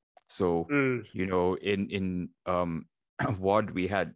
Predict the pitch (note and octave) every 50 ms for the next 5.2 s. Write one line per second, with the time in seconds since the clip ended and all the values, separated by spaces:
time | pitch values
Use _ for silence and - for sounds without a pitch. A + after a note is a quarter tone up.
0 | _ - - - A2+ G2 - F2+ E2+ - - - B2+ A#2 A2 - E2+ E2 D#2 -
1 | - G2+ E2 E2+ F#2 F2+ F2 F#2 F#2+ F2 E2+ F2 F#2+ F2 C#2 B1+ B1+ A#1+ - -
2 | _ _ _ _ _ _ _ - - E2 E2+ D#2+ D2 D2+ - - F2+ F2 E2+ E2+
3 | E2+ E2 E2 F2 G2+ F2+ - F2+ F2+ G2+ F#2+ F2+ F2 F2 F2 - F2+ F2 - -
4 | _ _ _ _ _ _ _ _ - F#2+ E2 C#2 C2+ C#2+ E2+ E2+ E2+ E2 F2+ F2
5 | D#2 B1 C2+ -